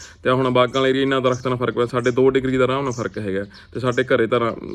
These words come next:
ਇਦੋਂ ਵੀ ਜ਼ਿਆਦਾ ਮੰਨ ਲਓ ਤੁਹਾਨੂੰ ਦਰੱਖਤ ਨਹੀਂ ਤਾਂ ਅਗਲਾ ਨਾ ਆਪ ਮਰ-, ਕੁਛ ਲਾਇਆ ਕਿ ਨਹੀਂ ਲਾਇਆ ਵਿਖਾਈਏ ਨਾ, ਤੁਹਾਨੂੰ ਲਾਸਟ 'ਤੇ ਮੈਂ ਫੋਟੋ ਵੀ ਲਾ ਦੂੰਗਾ ਆਪਦੇ ਘਰ ਦੀ। ਤੇ ਸ਼ੁਰੂ ਤੋਂ ਹੀ ਆਪਾਂ ਲਾਉਣੇ ਆ ਬਈ।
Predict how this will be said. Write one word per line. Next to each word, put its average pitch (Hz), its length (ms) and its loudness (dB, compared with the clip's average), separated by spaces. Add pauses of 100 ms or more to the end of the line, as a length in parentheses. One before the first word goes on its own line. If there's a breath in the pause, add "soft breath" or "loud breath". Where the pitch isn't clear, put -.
(200)
ਇਦੋਂ 120 240 -2
ਵੀ 135 80 0
ਜ਼ਿਆਦਾ 107 300 -2
ਮੰਨ 107 140 -2
ਲਓ 107 80 -2
ਤੁਹਾਨੂੰ 113 200 -4
ਦਰੱਖਤ 110 280 -4
ਨਹੀਂ 117 140 0
ਤਾਂ 117 120 0
ਅਗਲਾ 113 160 -2
ਨਾ 117 180 -2
ਆਪ 110 120 -4
ਮਰ-, 110 380 -8 (300)
ਕੁਛ 110 140 -4
ਲਾਇਆ 107 300 2
ਕਿ 107 100 -4
ਨਹੀਂ 113 160 -2
ਲਾਇਆ 107 240 0
ਵਿਖਾਈਏ 104 460 -4
ਨਾ, 113 100 0
ਤੁਹਾਨੂੰ 117 220 0
ਲਾਸਟ 110 160 -2
'ਤੇ 120 120 -4
ਮੈਂ 113 100 -4
ਫੋਟੋ 104 280 -2
ਵੀ 127 100 0
ਲਾ 113 140 0
ਦੂੰਗਾ 110 260 -4 (380 loud breath)
ਆਪਦੇ 110 280 0
ਘਰ 107 180 -2
ਦੀ। 104 160 -4
ਤੇ 123 100 -2
ਸ਼ੁਰੂ 131 240 0
ਤੋਂ 156 100 0
ਹੀ 151 40 4
ਆਪਾਂ 139 180 0
ਲਾਉਣੇ 110 240 0
ਆ 110 40 -2
ਬਈ। 123 200 0